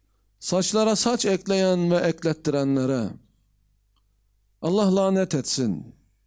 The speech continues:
Bir kadın çıktı geldi, dedi ki, "Sen bunları neye göre söylüyorsun?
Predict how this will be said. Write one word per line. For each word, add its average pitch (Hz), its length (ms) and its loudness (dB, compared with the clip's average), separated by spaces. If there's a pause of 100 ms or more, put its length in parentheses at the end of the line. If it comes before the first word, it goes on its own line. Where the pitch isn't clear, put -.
(1700)
Bir 202 80 0
kadın 214 480 2
çıktı 214 320 -2
geldi, 170 440 2
dedi 180 240 0
ki, 147 280 0 (2250)
"Sen 226 320 0
bunları 220 420 2
neye 202 220 2
göre 202 280 0
söylüyorsun? 151 840 -2